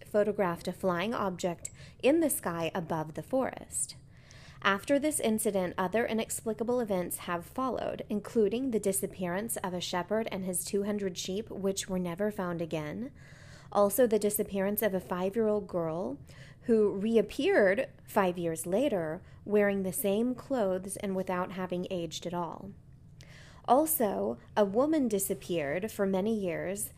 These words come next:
and reappeared with a fifteenth century coin in pocket.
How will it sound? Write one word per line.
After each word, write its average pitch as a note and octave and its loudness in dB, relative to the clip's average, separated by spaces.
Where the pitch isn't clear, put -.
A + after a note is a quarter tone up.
and G3 0
reappeared G#3 2
with F#3 -2
a F#3 -2
fifteenth - -4
century G3 0
coin F3 -2
in E3+ -6
pocket. - -8